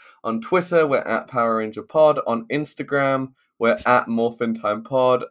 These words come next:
Our YouTube channel is It's Morphin Time Podcast. Our email address is it's morphin time pod at gmail dot com. My Twitter is at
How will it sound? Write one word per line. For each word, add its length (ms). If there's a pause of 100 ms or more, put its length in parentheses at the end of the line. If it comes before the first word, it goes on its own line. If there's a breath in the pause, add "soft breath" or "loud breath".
(100)
Our 160
YouTube 480
channel 500
is 280
It's 260
Morphin 320
Time 200
Podcast. 680 (520)
Our 200 (100)
email 400
address 460
is 240
it's 260
morphin 360
time 260
pod 240
at 80
gmail 380
dot 180
com. 320 (400)
My 380
Twitter 440
is 340 (100)
at 260